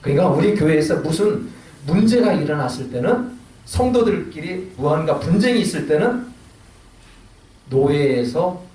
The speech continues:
조정을 하죠. 심판을 한다는 이야기죠. 재판을 해준다는 이야기입니다. 그리고 이 노회에서는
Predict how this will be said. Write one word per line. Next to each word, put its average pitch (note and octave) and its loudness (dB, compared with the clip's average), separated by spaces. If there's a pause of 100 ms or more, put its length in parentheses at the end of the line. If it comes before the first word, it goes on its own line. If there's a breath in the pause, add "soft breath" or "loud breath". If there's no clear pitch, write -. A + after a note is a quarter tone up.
(320)
조정을 A#2+ -4
하죠. - -4
심판을 A3 -6
한다는 A#2 -6
이야기죠. G#2 -10
재판을 C3+ -2
해준다는 A2 -8
이야기입니다. - -16 (760)
그리고 C#3+ -2
이 D3+ 2
노회에서는 E3+ 2